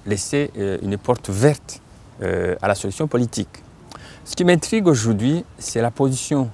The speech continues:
euh, de l'onu qui semble ignorer cet aspect, euh, du dialogue politique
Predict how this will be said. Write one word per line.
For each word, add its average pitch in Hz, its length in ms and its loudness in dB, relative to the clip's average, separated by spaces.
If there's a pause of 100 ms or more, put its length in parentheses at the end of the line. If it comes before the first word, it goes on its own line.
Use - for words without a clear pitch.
(140)
euh, 92 320 -4
de 104 200 0
l'onu 135 340 4 (560)
qui - 140 -2
semble 202 580 2
ignorer 123 420 4
cet - 300 -6
aspect, 151 500 -2 (200)
euh, 92 220 -2
du 98 180 -4
dialogue 101 340 2
politique 110 600 -4